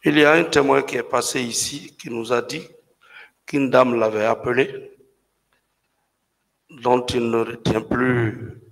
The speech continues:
l'adresse, que c'est lui qui avait autorisé qu'on envoie chercher les corps au stade. Ma question est de savoir,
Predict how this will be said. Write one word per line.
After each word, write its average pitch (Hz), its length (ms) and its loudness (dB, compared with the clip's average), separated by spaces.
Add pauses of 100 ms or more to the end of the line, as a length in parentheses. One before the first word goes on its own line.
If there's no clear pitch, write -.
(100)
l'adresse, 117 680 -2 (380)
que - 100 -12
c'est - 200 -6
lui 131 180 -12
qui - 140 -12
avait 110 200 -6 (160)
autorisé 131 920 -8 (1300)
qu'on 113 260 -6
envoie 127 1000 -2 (420)
chercher - 880 -8 (840)
les 123 140 -10
corps 127 280 -2
au 113 140 -4
stade. - 500 -10 (2750)
Ma 135 120 -2
question 160 540 -4
est - 40 -10
de 127 120 -14
savoir, 110 520 -6